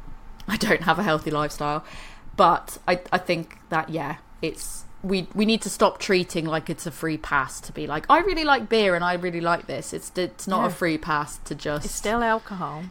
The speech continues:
Speaker 1: You still have to have some level of concern for yourself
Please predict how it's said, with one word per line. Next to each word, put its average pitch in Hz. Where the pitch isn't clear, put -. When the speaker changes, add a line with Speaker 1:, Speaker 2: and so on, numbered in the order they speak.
Speaker 1:
You 202
still 220
have 214
to 190
have 175
some 170
level 156
of 147
concern 160
for 151
yourself 147